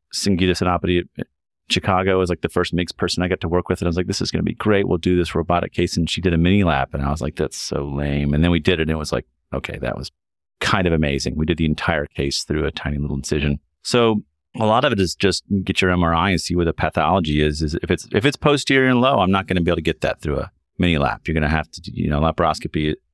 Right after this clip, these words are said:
improves your ability to access those fibroids. And so it's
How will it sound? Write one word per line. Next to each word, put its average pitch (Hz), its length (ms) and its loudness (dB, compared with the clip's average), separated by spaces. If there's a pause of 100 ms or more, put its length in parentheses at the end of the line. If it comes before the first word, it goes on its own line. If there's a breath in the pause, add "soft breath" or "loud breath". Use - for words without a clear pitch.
improves 95 540 2
your 90 140 2
ability 82 380 0
to 80 100 2
access 73 400 -2
those 71 240 -6
fibroids. - 580 -6
And 78 80 -4
so 85 200 0
it's - 240 -6